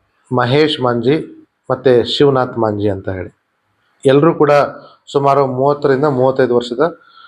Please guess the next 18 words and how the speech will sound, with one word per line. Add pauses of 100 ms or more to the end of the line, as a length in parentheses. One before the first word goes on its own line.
(260)
ಒಳಗಡೆ
ಇರ್ತಕ್ಕಂಥ (500)
ವ್ಯಕ್ತಿಗಳು. (800)
ಅಲ್ಲಿ
ಬಂದು
"ಏನ್
ಗಲಾಟೆ?"
ಅಂತ
ಕೇಳಿದಾಗ, (100)
"ಇಲ್ಲ,
ಇವಳು (580)
ಆ
ಮಗುನ (800)
ಬೇಡ
ಬೇಡ
ಅಂದ್ರೂ
ಕೂಡ
ಕರ್ಕೊಂಬಂದಿದ್ದಾಳೆ,